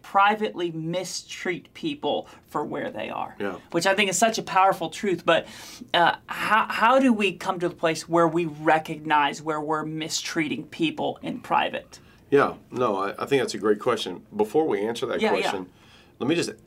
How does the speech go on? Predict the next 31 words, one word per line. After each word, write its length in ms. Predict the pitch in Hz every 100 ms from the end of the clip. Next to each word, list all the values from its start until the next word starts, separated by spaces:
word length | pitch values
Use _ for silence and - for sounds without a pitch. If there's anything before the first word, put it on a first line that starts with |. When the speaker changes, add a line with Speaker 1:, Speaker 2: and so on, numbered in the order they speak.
| _ 120
Speaker 2:
add 240 | 123 113
a 20 |
little 440 | 110 117 135 160 139
something 500 | - 120 107 107 101
to 360 | 113 107 104 -
the 140 | 107
whole 340 | 107 120 107
concept 720 | 107 117 113 107 110 104 101 - 110
of 380 | 107 98 - _ _ - - - -
the 140 | 120 120 -
observation 880 | 127 131 120 107 107 113 113 113 101
and 180 | 98
the 80 | 95
imitation. 640 | 110 104 95 101 - - - -
Speaker 1:
Mm-hmm. 160 | 165 110
Speaker 2:
You 60 |
know, 260 | 104 101 - - -
um, 400 | 110 101 95 - _ - _ -
this 260 | 117 139 208
is 80 | 180
why 260 | 175 127
it's 120 | 117
so 280 | - 139 127
important, 640 | 110 104 - 123 107 95 - _ _ 101
uh, 340 | 98 95 95 -
that 280 | 123 117 95
you 420 | 98 113 160 165
read 680 | 120 104 127 120 117 107 - -
your 400 | 107 120 113 -
Bible. 580 | 82 95 98 82 - - -
Speaker 1:
Yeah. 260 | 175 170